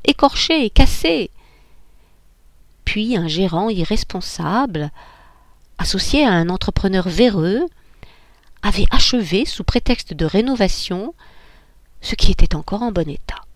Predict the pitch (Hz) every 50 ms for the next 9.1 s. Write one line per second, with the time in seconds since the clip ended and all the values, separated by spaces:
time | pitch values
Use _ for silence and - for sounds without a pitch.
0 | _ _ - _ _ _ _ - _ - _ - _ _ _ - - - - -
1 | - - 180 165 170 170 156 180 175 202 233 247 - - - 143 139 147 156 160
2 | 180 214 254 262 240 - - - 170 - - - - - - - - - - -
3 | 170 165 175 185 185 185 165 190 202 214 - - 220 - - - - 233 226 208
4 | 180 170 - - - 262 269 285 247 190 170 165 165 170 165 160 180 196 214 -
5 | - - - 180 165 175 165 175 - - 226 240 254 247 - - - - - -
6 | - _ - - _ - - 180 180 165 208 202 - - - 208 202 208 208 -
7 | - - - - - - - - - _ _ _ - - - _ - - - -
8 | - - - - - - 214 - - - 202 196 185 185 208 196 - - - -
9 | 202 202